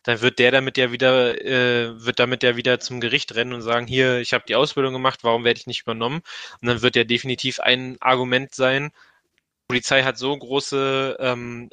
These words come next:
so große Personalnot, die können sich's eigentlich gar nicht leisten, mich nicht zu nehmen, obwohl ich die Ausbildung gemacht hab." Ähm, weißt du, also aus der Richtung war das gemeint. Nicht, dass die, dass die Behörde sagt so, "Oh Gott, wir haben so wenig Leute, wir nehmen ihn halt trotzdem, auch wenn's jetzt ein Rechter ist", so,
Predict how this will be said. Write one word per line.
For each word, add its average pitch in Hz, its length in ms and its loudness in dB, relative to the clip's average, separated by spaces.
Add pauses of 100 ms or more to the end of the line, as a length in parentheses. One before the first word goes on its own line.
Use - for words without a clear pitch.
so 123 180 -4
große 123 300 -8
Personalnot, 127 800 2 (400)
die 120 60 -4
können 139 220 4
sich's 135 140 -4
eigentlich 127 240 -4
gar 120 140 2
nicht 117 140 -8
leisten, 131 440 2
mich 117 160 -10
nicht 156 260 -4
zu 127 120 -6
nehmen, 117 320 -8
obwohl 117 260 -6
ich - 80 -6
die 101 100 -8
Ausbildung 113 380 -8
gemacht 110 340 -4
hab." 147 200 2 (560)
Ähm, 120 380 -2 (220)
weißt 143 200 4
du, 147 140 -2
also 131 260 2
aus 135 160 0
der 143 200 6
Richtung 135 260 -4
war 117 80 -2
das 113 120 -8
gemeint. 113 240 -8
Nicht, 127 160 -8
dass 131 140 -6
die, 120 460 -8
dass 120 160 -6
die 120 120 -12
Behörde 123 360 -2
sagt 123 240 -2
so, 110 120 -6
"Oh 117 80 -4
Gott, 120 200 -4
wir 120 80 2
haben 113 80 -2
so 117 140 -6
wenig 120 220 -6
Leute, 120 240 0
wir 120 100 -6
nehmen 117 180 -8
ihn 120 80 -8
halt 117 120 -6
trotzdem, 120 400 -2
auch 107 120 -6
wenn's 117 180 -2
jetzt - 180 -2
ein 107 40 -10
Rechter 113 340 0
ist", - 160 -12
so, - 120 -16